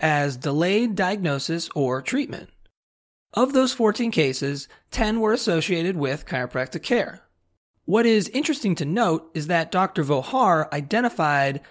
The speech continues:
that they found thirty-two articles that did not identify an adverse event associated with pediatric chiropractic care. From this perspective,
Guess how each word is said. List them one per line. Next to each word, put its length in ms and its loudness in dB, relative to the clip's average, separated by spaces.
that 260 -2
they 260 0
found 480 -2
thirty-two 720 0
articles 640 2
that 320 -6
did 260 2
not 320 2
identify 720 0
an 220 -4
adverse 440 0
event 360 -2
associated 680 0
with 380 -4
pediatric 480 0
chiropractic 580 -6
care. 400 -4
From 380 0
this 320 0
perspective, 720 -2